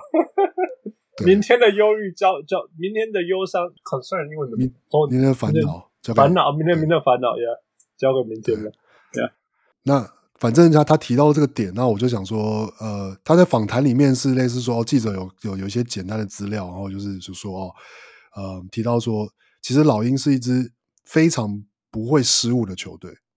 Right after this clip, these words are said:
Speaker 1: OK，OK，
Speaker 2: 但是他们还是被
Speaker 1: 对，这是
Speaker 2: 快攻超级多分。
Speaker 1: 嗯哼，嗯哼。
Speaker 2: 所以就是，这就很，有点像是很，很反常，因为一般来说，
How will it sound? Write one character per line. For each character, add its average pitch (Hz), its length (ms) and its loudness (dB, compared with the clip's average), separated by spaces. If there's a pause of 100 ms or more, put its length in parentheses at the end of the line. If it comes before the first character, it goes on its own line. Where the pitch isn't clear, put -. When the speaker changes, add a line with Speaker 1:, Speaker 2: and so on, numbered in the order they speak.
(100)
Speaker 1:
OK，OK， - 920 -4
Speaker 2:
但 160 100 4
是 131 60 8
他 160 120 6
们 139 80 0
还 123 60 2
是 120 80 0
被 - 80 2
Speaker 1:
对， - 60 0
这 - 80 -2
是 160 60 6
Speaker 2:
快 135 100 6
攻 127 180 2
超 135 320 2
级 98 220 -4
多 95 240 -8
分。 90 160 -16
Speaker 1:
嗯 113 340 -10
哼， 208 80 -12 (100)
嗯 - 120 -8
哼。 101 120 -8 (360)
Speaker 2:
所 160 180 4
以 147 40 4
就 156 120 0
是， 151 100 0
这 156 140 2
就 160 100 4
很， 92 400 -4 (540)
有 143 100 2
点 135 140 8
像 123 180 4
是 113 440 0
很， 110 180 -4
很 117 300 -6
反 95 260 -2
常， 90 340 -12
因 143 140 2
为 160 80 4
一 156 40 6
般 156 140 0
来 117 120 0
说， 117 280 -2